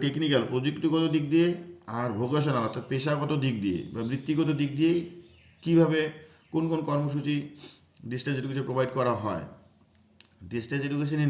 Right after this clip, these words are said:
rural development, গ্রামের বিকাশে দূরগত শিক্ষার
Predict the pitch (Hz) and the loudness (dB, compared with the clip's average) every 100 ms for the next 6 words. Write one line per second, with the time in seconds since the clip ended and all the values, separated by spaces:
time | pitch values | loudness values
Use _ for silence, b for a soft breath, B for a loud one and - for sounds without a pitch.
0 | 117 123 135 120 104 101 90 82 78 - | 4 4 4 4 4 2 0 -4 -8 -14
1 | b b b b - 107 131 143 151 160 | b b b b -6 0 2 4 4 4
2 | 170 165 156 107 120 135 143 143 170 156 | 4 2 -2 -4 -2 2 2 4 4 2
3 | - 135 143 143 147 143 135 160 156 | 0 -2 0 0 -2 -4 -6 -4 -2